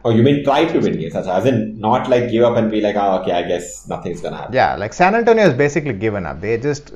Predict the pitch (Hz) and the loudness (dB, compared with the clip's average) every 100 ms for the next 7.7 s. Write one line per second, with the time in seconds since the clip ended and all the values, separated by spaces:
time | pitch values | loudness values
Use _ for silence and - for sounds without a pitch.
0 | - - 90 85 104 135 120 117 101 87 | -20 -16 -10 -4 -2 -2 -2 0 0 -2
1 | - 120 113 104 95 92 113 117 - - | -4 -4 -4 -4 -6 -8 -8 -10 -18 -16
2 | - - 117 - - - - - 143 165 | -16 -10 -10 -10 -16 -20 -20 -2 -2 0
3 | 170 170 151 107 113 104 80 85 - 60 | 4 6 6 6 4 4 -2 -4 -8 -12
4 | 76 - - 95 101 101 92 117 131 139 | -14 -14 -16 -10 -6 -6 -2 0 0 0
5 | 98 - 123 120 127 107 98 95 - 95 | -2 -2 0 2 2 0 0 -4 -6 -6
6 | 90 92 104 110 127 127 131 123 120 110 | -6 -4 -2 0 -2 -4 -4 -2 -4 -4
7 | 104 104 110 107 110 104 98 | -4 -4 -4 -4 -4 -4 -6